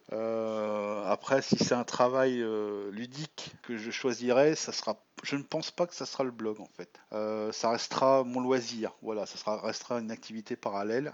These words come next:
pas une activité qui me rapporte de l'argent. Alors pourquoi pas, hein, si après on me dit, bah, nous on a envie d'avoir un blog professionnel,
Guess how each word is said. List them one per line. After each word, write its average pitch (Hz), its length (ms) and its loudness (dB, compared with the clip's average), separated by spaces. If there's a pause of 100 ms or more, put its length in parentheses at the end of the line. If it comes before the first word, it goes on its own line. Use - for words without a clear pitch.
pas 135 160 8
une 120 140 0
activité 110 380 -8
qui - 140 -8
me 110 80 -8
rapporte 113 280 -6
de 113 80 -4
l'argent. 107 200 -2
Alors 80 180 -6
pourquoi 123 260 -2
pas, 147 160 8
hein, 113 160 0
si - 180 -6
après 110 220 -8
on 110 40 -6
me 104 100 -8
dit, 110 200 -12
bah, 95 220 -8
nous 98 520 -14
on 98 120 -10
a 95 40 -12
envie 95 140 -18
d'avoir 98 320 -6
un 95 40 -10
blog 101 180 -10
professionnel, 113 760 -8